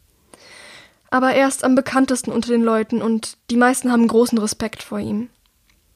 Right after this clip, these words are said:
Also haben die anderen eigentlich kaum eine Chance. „Tja“, sagt Hamish und wirft Mira dabei über die Schulter hinweg einen drohenden Blick zu.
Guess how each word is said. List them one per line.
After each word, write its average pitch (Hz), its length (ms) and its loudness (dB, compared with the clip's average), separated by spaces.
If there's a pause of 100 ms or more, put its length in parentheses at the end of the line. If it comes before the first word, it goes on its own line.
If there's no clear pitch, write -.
(200)
Also 214 380 0
haben 208 160 2
die 208 80 0
anderen 208 260 0
eigentlich 202 240 -2
kaum 202 180 0
eine 202 140 -2
Chance. - 480 -10 (1160)
„Tja“, 240 300 0 (160)
sagt 208 420 -4
Hamish 214 380 0
und 202 140 -2
wirft 208 240 -2
Mira 214 260 2
dabei 202 320 -2
über 202 160 -4
die 202 100 -4
Schulter 208 300 -2
hinweg 202 340 -2
einen 202 200 0
drohenden 202 340 -2
Blick 202 260 -6
zu. 214 260 -4